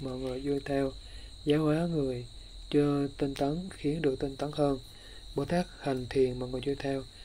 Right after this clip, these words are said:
giáo hóa người có tâm tán loạn, thành nhất tâm. Bồ Tát có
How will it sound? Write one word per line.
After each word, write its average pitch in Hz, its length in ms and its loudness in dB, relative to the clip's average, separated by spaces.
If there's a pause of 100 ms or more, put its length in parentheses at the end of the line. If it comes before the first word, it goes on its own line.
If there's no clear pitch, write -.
(240)
giáo 143 140 6
hóa 151 140 2
người 156 200 4
có 151 140 0
tâm 143 240 -2
tán 143 220 0
loạn, 127 320 -4 (580)
thành 131 140 -4
nhất 147 200 -2
tâm. 135 220 4 (1900)
Bồ 131 120 6
Tát 151 160 2
có 156 180 0